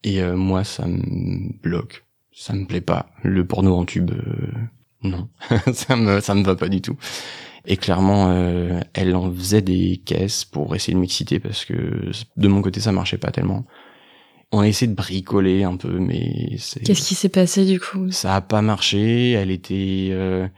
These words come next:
Speaker 1: elle était frustrée que j'arrive pas à maintenir une érection. Euh, elle a essayé un peu de s'occuper de moi, mais c'était tellement, euh, brut, presque barbare que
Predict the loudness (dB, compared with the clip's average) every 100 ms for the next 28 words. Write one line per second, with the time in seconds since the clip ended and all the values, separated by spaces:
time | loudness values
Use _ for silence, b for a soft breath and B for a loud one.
0 | B B B B -2 2 0 -2 -4 -4
1 | 0 2 2 2 2 4 2 2 2 2
2 | 2 0 -2 -2 -2 -2 -4 -8 0 2
3 | 4 2 2 0 2 0 -2 -2 0 2
4 | 2 0 -2 -2 -2 -4 -4 -6 b b
5 | b b b b b b b _ _ _
6 | -4 0 2 2 2 4 4 4 0 -2
7 | -4 -2 2 4 6 4 4 2 0 0
8 | 2 2 4 4 4 4 2 2 0 -4
9 | -10 _ _ -6 0 2 2 2 0 -6
10 | -6 -4 -4 -2 0 2 4 4 2 0
11 | -2 0 0